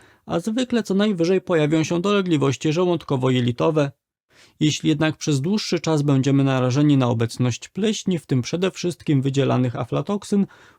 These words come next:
wówczas będzie to sprzyjało powstawaniu zmian nowotworowych w obrębie wątroby. Na dzisiejszej liście postanowiłem zamieścić też zatrucie grzybami. O ile na pewno każdy wie,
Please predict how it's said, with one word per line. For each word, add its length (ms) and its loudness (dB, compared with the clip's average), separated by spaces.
wówczas 460 -2
będzie 300 2
to 140 0
sprzyjało 540 0
powstawaniu 680 0
zmian 300 2
nowotworowych 720 0
w 60 -2
obrębie 440 2
wątroby. 580 0
Na 180 2
dzisiejszej 560 0
liście 340 -4
postanowiłem 720 0
zamieścić 540 0
też 240 0
zatrucie 500 0
grzybami. 580 2
O 100 0
ile 240 4
na 140 2
pewno 320 0
każdy 460 0
wie, 280 0